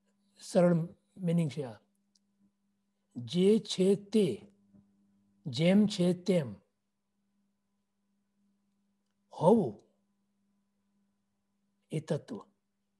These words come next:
જે જેમ છે તેમ, જેમ છે તેમ હોવું અને એનો સ્વીકાર કરવો, એ તત્વ છે. તો આત્મતત્વ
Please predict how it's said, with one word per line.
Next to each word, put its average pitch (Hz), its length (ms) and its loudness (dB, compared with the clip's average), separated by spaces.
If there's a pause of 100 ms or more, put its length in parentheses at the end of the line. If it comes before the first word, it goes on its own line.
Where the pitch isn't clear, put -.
(1160)
જે 160 640 -2 (180)
જેમ 175 480 0
છે 185 320 -2
તેમ, 175 420 2 (880)
જેમ 170 320 2
છે 175 300 -2
તેમ 175 480 0 (880)
હોવું 175 420 4 (260)
અને 180 120 2
એનો 202 160 4
સ્વીકાર 208 500 4
કરવો, 131 500 -4 (440)
એ 165 80 -4
તત્વ 143 360 -10
છે. - 240 -20 (4000)
તો - 100 -8
આત્મતત્વ 202 1120 0